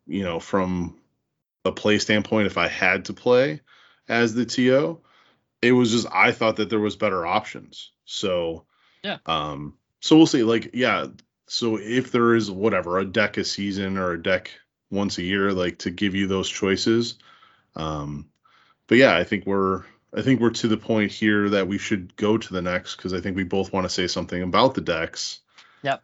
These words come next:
Speaker 1: And we've covered the tournament. We've covered your experience. Um, I think I'll close with, I would be very excited to play Rivals Plus. I was going, you know, into the tournament, like, if I had to play, I'm like, "Oh, this is gonna be fun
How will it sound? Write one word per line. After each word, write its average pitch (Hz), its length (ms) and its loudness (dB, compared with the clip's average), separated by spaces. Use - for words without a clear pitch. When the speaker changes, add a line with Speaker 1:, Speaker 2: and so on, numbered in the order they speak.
Speaker 1:
And 98 180 -2
we've 98 160 0
covered 113 320 2
the 107 80 4
tournament. 95 600 -2
We've 92 160 -10
covered 98 300 0
your 101 200 2
experience. 92 760 -4
Um, 78 480 -6
I - 160 -2
think 123 180 6
I'll 107 140 4
close 110 380 0
with, 95 200 -6
I 117 260 4
would 110 220 -4
be 101 120 -8
very 95 320 -4
excited 90 560 -8
to 104 100 -10
play 95 340 -6
Rivals 90 460 -6
Plus. 92 560 -4
I 95 140 -4
was 95 400 0
going, 90 500 -4
you 104 80 -2
know, 92 120 0
into 92 640 -4
the 92 120 -2
tournament, 95 400 2
like, 87 160 -2
if 87 100 -4
I 85 140 2
had 90 260 0
to 92 80 -4
play, 110 280 0
I'm 101 120 0
like, 107 220 -4
"Oh, 135 180 6
this 101 220 -2
is 98 140 -4
gonna 95 180 -4
be 90 120 -6
fun 95 540 -2